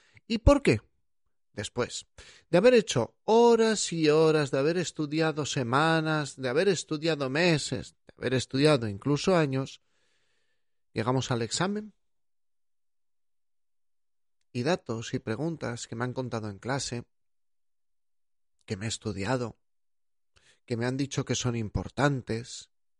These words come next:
mm, que he marcado y, mm, datos que son relevantes y que se supone que me he estudiado.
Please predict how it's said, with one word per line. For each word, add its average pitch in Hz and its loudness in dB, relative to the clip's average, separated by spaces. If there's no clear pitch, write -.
mm, 110 -10
que 147 6
he 160 6
marcado 135 4
y, 151 2
mm, 135 -4
datos 147 -2
que 127 -6
son 139 -2
relevantes 120 -4
y 180 -10
que 202 2
se 202 2
supone 208 4
que 117 -2
me 131 2
he - -6
estudiado. 131 0